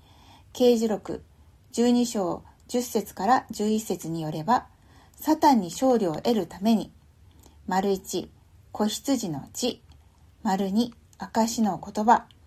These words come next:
丸三、自分の魂の命を愛さないことが必要です。私は主と交わりました。「主イエスよ、私は子羊の血と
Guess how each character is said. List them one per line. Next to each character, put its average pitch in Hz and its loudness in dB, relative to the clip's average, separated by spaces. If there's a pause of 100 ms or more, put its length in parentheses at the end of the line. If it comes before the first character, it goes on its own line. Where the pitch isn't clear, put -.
(400)
丸 208 0
三、 226 2 (340)
自 202 -2
分 269 6
の 285 2
魂 311 0
の 170 -6
命 196 -4
を - -8
愛 208 -2
さ 302 0
な 302 6
い 254 4
こ 208 -8
と 190 -6
が 320 2
必 - -10
要 156 -2
で 151 -10
す。 - -16 (1300)
私 196 -4
は 190 -2 (500)
主 - -4
と 170 0
交 170 -4
わ 240 4
り 240 2
ま 247 2
し - -8
た。 - -10 (840)
「主 220 2
イ 180 -6
エ 226 2
ス 269 -2
よ、 262 8 (380)
私 214 -2
は 285 8
子 226 0
羊 220 -4
の 165 -8
血 - -14
と - 2